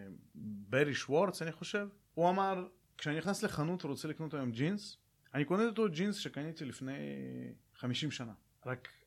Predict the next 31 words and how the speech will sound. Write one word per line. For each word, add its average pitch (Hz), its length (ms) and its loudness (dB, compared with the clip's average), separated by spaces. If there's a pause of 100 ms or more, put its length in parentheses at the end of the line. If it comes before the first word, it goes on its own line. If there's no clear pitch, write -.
(160)
היום 214 500 4
אני 127 160 -2
מרגיש 135 760 -4 (360)
הרבה 123 280 0
פחות 170 540 -2
סיפוק. - 560 2 (200)
למעשה 131 420 0
אני 190 80 0
מרגיש 160 400 -2
דיכאון 160 580 -2 (200)
כשאני 135 220 -2
קונה 131 180 -2
את 131 60 -2
הג'ינס 110 320 -4
הזה, 110 200 -6 (280)
כי 131 100 -8
פעם 226 480 0 (180)
היה 165 160 4
רק 202 140 2
סוג 190 160 -2
אחד 175 180 -2
של 143 140 -6
ג'ינסים, 123 300 -8 (240)
והיום 208 580 2
יש 135 140 -2
חמישים 147 320 0
ושבע 190 240 2
סוגים, 139 360 -2 (260)
וכשאני 123 340 0
קונה 131 260 0
אותו, 156 380 0